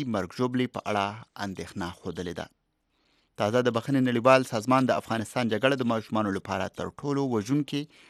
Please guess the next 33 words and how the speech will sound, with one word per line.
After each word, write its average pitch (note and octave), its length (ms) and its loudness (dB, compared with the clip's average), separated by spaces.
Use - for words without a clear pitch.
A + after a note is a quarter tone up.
بللې F#2 360 -4
ده. - 60 -10
دغه A2+ 260 4
سازمان B2 380 0
په C#3 120 -4
ریپورت D#3 280 -8
کې D#3+ 280 -2
راغلي D#3 300 -2
دي F#3 80 -6
چې C#3 320 0
د - 140 -4
کال A#2 180 2
دوه A2 160 2
زره G2 200 -2
نولسم A#2 500 0
په C3+ 180 4
اولنو B2 380 6
نهه B2 480 4
میاشتو B2+ 440 0
کې F#2 100 -10
د G2+ 40 -4
دې A#2 80 0
جګړې C3+ 300 4
له F#2+ 160 -4
کبله G2 280 0
څلېرویشت D#3+ 680 2
سوه B2 400 4
ماشومانو F#2+ 500 -6
ته F2+ 60 -6
مرګ A#2+ 480 0
ژوبله A#2+ 320 -4
اوښتې E2+ 340 -8
ده. - 100 -12